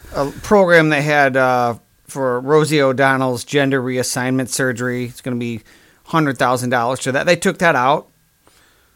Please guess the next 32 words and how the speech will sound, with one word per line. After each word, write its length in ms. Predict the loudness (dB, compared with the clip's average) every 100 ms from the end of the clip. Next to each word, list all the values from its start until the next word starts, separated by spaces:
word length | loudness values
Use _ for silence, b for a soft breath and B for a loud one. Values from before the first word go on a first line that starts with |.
| b _
Um, 600 | -12 -8 -6 -6 -6 -8 -10 _ _ _ _ _ _ -4
they're 140 | -2
gonna 180 | -2 0
give 420 | 4 4 4 -4
half 300 | -4 -2 0
a 40 | 0
million 260 | 0 2
dollars 280 | 2 2 0
to 100 | -4
V 180 | -4 -2
C 220 | -2 0
R 160 | 0 0
repair 420 | -4 -6 -2 -2
studies, 680 | -2 -2 -2 -2 -4 -8 -12 b b b -4
but 180 | -2 0
they 220 | 0 -2
decided 560 | -4 -6 -4 -4 -6 -8
that 300 | -10 -12 -14
they 300 | -12 -12 -12
take 280 | -12 -12
that 180 | -8 -6
out. 140 | -6 -2
So, 240 | -2 0
I 100 | -4
mean, 160 | -2 0
they 120 | 0
took 220 | -2 -2
out 260 | 4 4 4
a 80 | -2
lot 220 | -4 -4
of 100 | -4
stuff, 580 | -4 -2 0 0 -4 -10